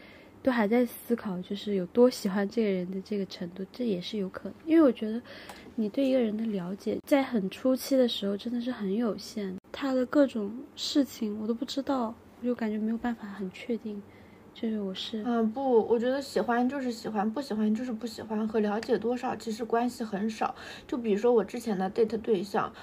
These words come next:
Speaker 2: 我其实很努力的想要去喜欢，
Speaker 1: 嗯。
Speaker 2: 就总体条件什么的，我觉得比如说打游戏什么的都还挺符合的，就是不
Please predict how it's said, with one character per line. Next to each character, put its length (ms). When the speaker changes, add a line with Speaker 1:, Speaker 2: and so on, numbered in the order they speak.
Speaker 2:
我 80
其 120
实 200
很 240
努 160
力 120
的 140
想 140
要 180
去 540
喜 280
欢， 80
Speaker 1:
嗯。 420
Speaker 2:
就 220
总 240
体 160
条 260
件 300
什 100
么 200
的， 120
我 140
觉 220
得 280
比 180
如 60
说 100
打 200
游 160
戏 160
什 100
么 200
的 160
都 180
还 240
挺 200
符 220
合 180
的， 120
就 120
是 120
不 80